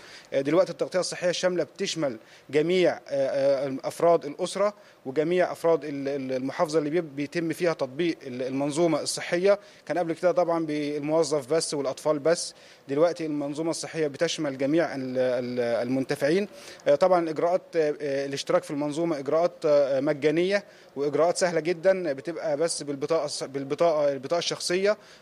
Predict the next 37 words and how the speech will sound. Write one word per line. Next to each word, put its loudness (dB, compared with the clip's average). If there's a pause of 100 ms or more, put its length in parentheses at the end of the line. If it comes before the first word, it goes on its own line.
أو 2
شهادات 0
الميلاد 0
لجميع 0
الأسرة. -2 (300)
بيبدأ 2
لكل، -2
آه، 4
لكل -6
م-، -2
م-، -4
يعني -4
مجموعة، 0 (360)
آه، 2
من 0
ال-، -8
ال-، -2
الأفراد 2
بيبدأوا -2
ي-، -4
يتربطوا -2
على 2
طبيب 0
أسرة 2
في -10
ال-، -2
في -10
الوحدة 0
الصحية 0
اللي -4
هي 2
أقرب 2
وحدة 0
صحية 0
ليه -2 (420)
مربوطة 0
عليه. 2